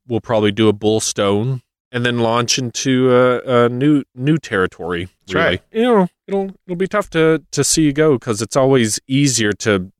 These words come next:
Speaker 1: shut up and have someone else talk for a little <laughs> bit.
Speaker 2: <laughs> Right. Agreed. Yeah, yeah. <laughs>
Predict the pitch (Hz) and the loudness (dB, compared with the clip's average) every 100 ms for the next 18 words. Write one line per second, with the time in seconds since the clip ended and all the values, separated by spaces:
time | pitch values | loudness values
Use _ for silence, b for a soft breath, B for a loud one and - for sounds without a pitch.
0 | - - 127 117 117 - 101 98 87 117 | -8 -4 -2 0 -2 -4 -6 -6 -6 -4
1 | - 117 104 107 110 - 104 98 - 110 | -4 -4 -2 0 -2 -2 -4 -4 -4 -2
2 | 101 110 131 - - - _ - - - | 0 0 -2 -6 -12 -18 _ -6 -2 0
3 | 262 - - - 190 - 285 233 233 185 | 0 0 -2 0 -4 -2 -4 0 0 0
4 | 190 247 254 185 190 - 202 208 180 214 | -4 0 2 0 -4 -2 -2 0 0 -2
5 | 170 165 175 - 180 | -2 -4 -4 -4 -6